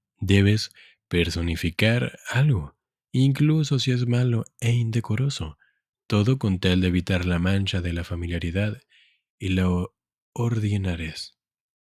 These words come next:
Claves para la seducción. Nuestro concepto de nosotros mismos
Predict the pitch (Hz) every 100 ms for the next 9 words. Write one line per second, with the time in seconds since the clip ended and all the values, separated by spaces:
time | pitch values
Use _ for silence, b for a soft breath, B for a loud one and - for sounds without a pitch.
0 | _ _ _ _ _ _ _ _ _ -
1 | 104 104 113 101 104 - - _ _ _
2 | _ _ _ _ _ _ _ - 80 87
3 | 90 90 - 90 90 - 78 73 - _
4 | _ _ _ _ _ _ _ _ _ _
5 | _ _ _ - 104 98 - 117 123 120
6 | - 143 - 135 123 104 92 98 87 90
7 | - 80 - 85 85 -